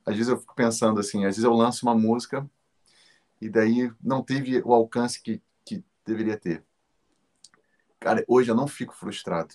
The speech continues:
de coração, porque eu sei que se Deus quiser, ela chega exatamente na pessoa que Ele quer que chegue. E se isso aconteceu,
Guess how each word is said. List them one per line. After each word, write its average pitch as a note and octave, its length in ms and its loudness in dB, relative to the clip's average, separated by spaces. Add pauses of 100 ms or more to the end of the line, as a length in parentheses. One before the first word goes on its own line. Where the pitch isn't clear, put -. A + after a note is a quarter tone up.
(160)
de F2 160 -14
coração, G2 480 -8
porque G2 300 -14
eu A2 80 -4
sei G#2 200 -10
que - 100 -14
se - 100 -14
Deus A2 240 -6
quiser, F#2 500 -2
ela F#2+ 200 -6
chega G2 300 -8
exatamente G2+ 760 -6
na G2 80 -8
pessoa F#2+ 520 -10
que - 120 -16
Ele F#2 100 -12
quer - 180 -18
que - 100 -20
chegue. - 360 -16 (580)
E A#2 80 0
se C#3+ 220 -2
isso F3 160 2
aconteceu, E3 680 2